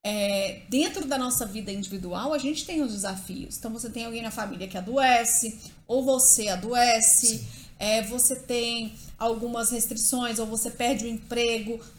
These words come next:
Speaker 1: Tudo isso são coisas que estão no caminho. Então, assim,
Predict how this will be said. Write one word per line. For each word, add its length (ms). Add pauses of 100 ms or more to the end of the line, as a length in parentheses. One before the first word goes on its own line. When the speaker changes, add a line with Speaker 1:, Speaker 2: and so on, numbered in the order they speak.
Speaker 1:
Tudo 320
isso 300
são 220
coisas 360
que 300 (560)
estão 240
no 100
caminho. 540 (680)
Então, 260
assim, 340